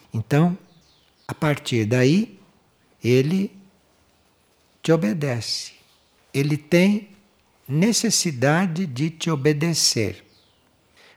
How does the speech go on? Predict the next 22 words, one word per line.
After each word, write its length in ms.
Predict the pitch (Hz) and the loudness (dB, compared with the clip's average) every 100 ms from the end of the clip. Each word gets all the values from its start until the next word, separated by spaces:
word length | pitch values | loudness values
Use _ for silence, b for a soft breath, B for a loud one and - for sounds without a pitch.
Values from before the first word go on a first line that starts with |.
| b | b
Porque 240 | - 107 131 | -8 -4 -4
a 40 | |
esta 180 | 117 151 | -2 -2
altura, 640 | 139 - 233 202 107 107 - _ - | -2 0 0 2 0 -6 -16 _ -12
se 320 | - - 156 | -6 -4 0
ele 200 | 156 147 | 0 0
te 140 | 135 | 0
obedece, 1000 | 123 117 113 117 170 190 151 - - 98 - B B B | -2 0 -2 0 0 0 -2 -4 -6 -10 -14 B B B
você 320 | 143 139 214 | -4 -2 0
vai 220 | 208 196 | 2 2
dar 260 | 135 135 117 | 2 0 0
a 140 | 110 | 0
ele 580 | 120 175 202 120 104 107 _ _ _ _ _ - | 2 2 2 0 -6 -8 _ _ _ _ _ -8
aquilo 800 | 143 - - 196 226 233 254 - - | -8 -4 2 2 2 -2 -4 -8 -8
que 140 | 160 | -4
sozinho 720 | - 175 170 123 123 180 220 | 0 2 2 0 0 0 2
ele 140 | 233 240 | 0 0
não 160 | 233 | 0
pode 240 | 208 196 - | -2 -4 -4
chegar 380 | 196 160 151 | -8 -6 -4
a 40 | 139 | -6
fazer. 480 | - 123 101 90 | -6 -6 -6 -8